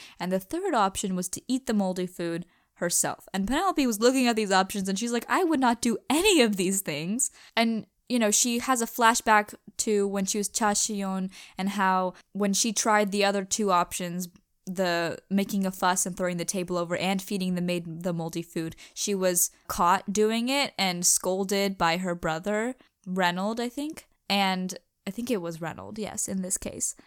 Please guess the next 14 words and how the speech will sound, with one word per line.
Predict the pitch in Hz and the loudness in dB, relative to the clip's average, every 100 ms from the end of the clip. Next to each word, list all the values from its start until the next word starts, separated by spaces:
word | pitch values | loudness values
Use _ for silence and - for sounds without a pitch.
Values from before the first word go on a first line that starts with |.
| _ | _
She | - - | -8 -2
was | 220 - - | 2 2 2
caught | - 247 247 254 - - _ | 0 6 6 4 0 -8 _
and | 202 190 180 | 0 2 0
she | - 196 | -2 -2
was | 175 | -2
scolded | - - 247 233 233 226 226 214 | -2 2 4 4 2 2 0 -2
for | - 185 175 170 | -4 -4 -2 -4
making | 170 165 185 170 | -6 -8 -8 -8
a | 165 | -6
mess | 170 214 233 226 - | 0 2 4 4 2
and | 196 185 | 0 -6
for | - 175 | -6 -6
being, | 175 185 165 175 | -2 -2 -2 -8